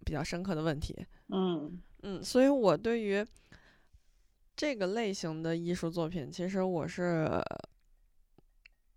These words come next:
Speaker 1: 不太
Speaker 2: 接受。
Speaker 1: 不是不接受，就我觉得没有接受或者不接受，反正我是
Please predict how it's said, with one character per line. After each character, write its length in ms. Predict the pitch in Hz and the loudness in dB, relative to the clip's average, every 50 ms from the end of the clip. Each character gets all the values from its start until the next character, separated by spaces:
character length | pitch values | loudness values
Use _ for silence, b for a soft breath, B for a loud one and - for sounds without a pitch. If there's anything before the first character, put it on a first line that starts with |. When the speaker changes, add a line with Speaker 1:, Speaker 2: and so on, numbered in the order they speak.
| _ - 214 - | _ -20 -18 -16
Speaker 1:
不 200 | - 165 165 175 | -12 -8 -4 -2
太 460 | - - - 208 190 170 151 - - 185 - - - - - - - - - - - _ - - - | -2 -2 -2 -2 -4 -4 -4 -6 -8 -12 -16 -18 -20 -20 -20 -20 -20 -20 -20 -20 -20 _ -20 -20 -12
Speaker 2:
接 200 | - - 202 190 | -4 0 0 0
受。 340 | 190 - - 214 180 - - - - _ _ _ _ - 226 | 0 2 2 2 2 0 -2 -12 -20 _ _ _ _ -20 -12
Speaker 1:
不 100 | - 220 | -8 -8
是 220 | 247 - - 294 269 | -6 -6 -6 -8 -8
不 200 | 254 - - 285 | -8 -8 -6 -6
接 220 | 254 277 269 285 | -2 0 -2 -2
受， 380 | 294 - 320 269 214 151 - 240 | 0 0 0 2 2 0 0 2
就 120 | 330 381 | 2 4
我 160 | 349 294 220 | 4 4 4
觉 140 | 190 214 254 | 2 2 2
得 140 | 311 349 359 | 2 2 2
没 160 | 320 277 285 | 0 0 0
有 200 | 349 370 277 233 | 2 2 2 0
接 220 | 240 - 294 311 | 0 0 -2 -2
受 160 | 311 320 311 285 | 0 0 -2 0
或 120 | - 294 | 0 -2
者 80 | 262 220 | -2 -2
不 120 | 233 269 | -4 -4
接 160 | 269 277 285 294 | -2 -2 -2 -2
受， 220 | - 302 254 208 | -2 -2 -2 -2
反 180 | 208 - 208 202 | -2 -2 -2 -2
正 220 | 220 240 254 254 | 0 -2 -2 -2
我 160 | 220 190 - | -2 -2 -4
是 460 | 185 - 220 233 226 202 190 175 170 | -4 -6 -6 -4 -2 0 0 -2 -2